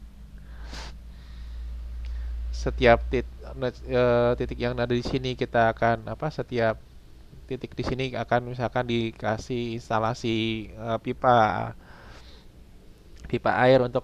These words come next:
menghubungkan setiap daerah ini. Berarti pipanya lewat mana aja ya sebaiknya gitu. Atau misal, eh, kita gunakan rute yang mana aja. Misalkan, eh, dari, eh,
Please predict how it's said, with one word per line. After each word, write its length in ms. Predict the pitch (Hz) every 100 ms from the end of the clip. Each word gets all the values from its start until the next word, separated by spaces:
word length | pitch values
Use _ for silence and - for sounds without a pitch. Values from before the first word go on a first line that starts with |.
| 107
menghubungkan 560 | 127 127 117 117 123 120
setiap 280 | - 120 120
daerah 300 | 113 117 110
ini. 260 | 123 135 120
Berarti 240 | 110 - 139
pipanya 380 | 131 - 131 147
lewat 160 | 143 135 131
mana 260 | 123 131
aja 240 | 131 127 123
ya 120 | 117
sebaiknya 440 | 117 113 117 - 120
gitu. 120 | 117 113
Atau 180 | 113 120
misal, 200 | 120 123 120
eh, 280 | 113 107 107 - - - - - -
kita 180 | - - 123
gunakan 320 | 117 120 123
rute 220 | 120 - 131
yang 140 | 123 117
mana 240 | 113 113 113
aja. 200 | 120 110
Misalkan, 460 | 107 110 - 131 135 - -
eh, 460 | 117 107 110 110 110 113 - - - - - - - - 95 90 123
dari, 400 | 110 113 110 113
eh, 380 | 110 107 104